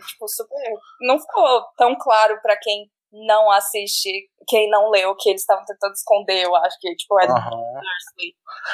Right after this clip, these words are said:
Speaker 2: E não
Speaker 1: Só
Speaker 2: dá senso-,
Speaker 1: bizarro.
Speaker 2: o senso de, e também não dá o sen-, o, a sensação de que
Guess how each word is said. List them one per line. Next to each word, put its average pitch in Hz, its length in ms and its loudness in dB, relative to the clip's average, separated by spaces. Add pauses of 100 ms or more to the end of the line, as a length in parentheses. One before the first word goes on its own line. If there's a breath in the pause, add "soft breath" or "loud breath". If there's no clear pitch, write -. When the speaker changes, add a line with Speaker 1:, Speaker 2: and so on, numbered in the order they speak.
Speaker 2:
E 208 100 0
não 240 120 0
Speaker 1:
Só 247 40 -2
Speaker 2:
dá 240 160 0
senso-, 202 300 -2
Speaker 1:
bizarro. - 360 -2
Speaker 2:
o - 40 -2
senso 196 480 -2
de, 170 300 -12
e 180 100 -14
também 175 260 0
não 180 180 2
dá 170 140 2
o 170 60 2
sen-, 147 360 -4
o, 143 200 -2
a 131 100 4
sensação 156 760 0
de 160 120 -12
que 151 380 -8